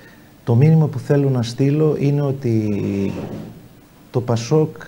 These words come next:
είναι ένα κόμμα το οποίο ανέταξε την ελληνική κοινωνία. Το ασεπ, η Διάβγεια, η οικονομική ανάπτυξη, η παιδεία, το εσύ, όλα αυτά είναι έργα που έφερε το πασόκ. Το πασόκ το δύο χιλιάδες εννιά, όταν η χώρα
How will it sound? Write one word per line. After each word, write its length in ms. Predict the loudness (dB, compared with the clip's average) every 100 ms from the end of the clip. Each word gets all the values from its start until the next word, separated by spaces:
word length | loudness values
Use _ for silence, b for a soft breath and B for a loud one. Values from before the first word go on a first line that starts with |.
| -20 -20 -8
είναι 160 | -2 0
ένα 160 | 0
κόμμα 440 | 2 2 2 0 -4
το 100 | -4
οποίο 240 | 0 2
ανέταξε 680 | 4 4 2 2 -4 -4 -4
την 160 | 0
ελληνική 440 | 2 2 0 0 -4
κοινωνία. 600 | 0 2 4 2 2 -6 -14 -20 B B B B -4
Το 80 | -2
ασεπ, 380 | 0 2 0 0 -6 -20 -20 -20 -20 -18 -4
η 80 | 0
Διάβγεια, 680 | 4 4 4 0 -6 -10 -14 -20 -20 -20 -6
η 80 | -4
οικονομική 540 | -2 0 0 0 -2
ανάπτυξη, 600 | 0 0 -2 -8 -18 -12
η 80 | -10 -4
παιδεία, 540 | -2 0 -2 -2 -4 -4
το 80 |
εσύ, 420 | -4 -2 -4 -4 -4
όλα 200 | -2 0
αυτά 200 | 0 -2
είναι 260 | 0 0 -2
έργα 440 | -2 0 2 0 -2
που 140 | -2
έφερε 280 | -2 -2 -6
το 80 | -4
πασόκ. 460 | -6 -6 -6 -8 -12 B B B
Το 100 | -8
πασόκ 340 | -6 -2 -2
το 100 | 0
δύο 160 | 0 0
χιλιάδες 460 | -2 0 0 0 0
εννιά, 380 | 0 2 0 -6 B B B B
όταν 240 | -4 -2
η 60 | -2
χώρα 500 | 2 4 4 0